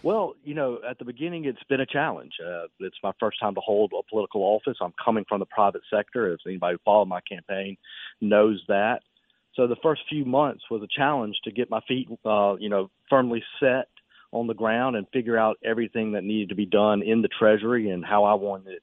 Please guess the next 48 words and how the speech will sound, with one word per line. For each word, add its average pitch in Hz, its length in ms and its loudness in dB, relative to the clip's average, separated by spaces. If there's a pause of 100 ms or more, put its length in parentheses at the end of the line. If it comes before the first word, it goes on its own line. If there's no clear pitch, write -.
(120)
to 95 60 -18
be 101 200 -4
in 92 160 -2
my 104 280 2
image 95 420 -6 (100)
and 87 140 -10 (520)
everything 107 460 0
of 92 100 -4
that 107 200 2
nature. 98 360 -4
And 104 140 -4
then 156 180 2
all 139 120 2
of 135 80 -2
a - 80 0
sudden 147 140 0
we 127 100 2
were 120 180 0 (320)
hit 147 220 4
with 127 120 -2
this 123 120 -2 (140)
covid 131 360 4
crisis 131 520 0
that 120 140 -2
we 120 120 -2
have 123 180 -2
going 123 240 0
on 123 180 0
now. 120 420 -2
And 98 260 -4
so 110 240 4 (380)
it 120 80 0
was 107 100 -2
a - 180 0
change 139 260 2
of - 80 -4
pace 135 300 2 (120)
there 123 540 2
from 110 300 0
figuring 117 300 0
out 110 200 2
how 120 320 0 (140)
to 120 180 -2
organize 107 720 0 (480)
my 107 220 2
employees, 113 720 2
my 98 80 2
workers, 101 580 2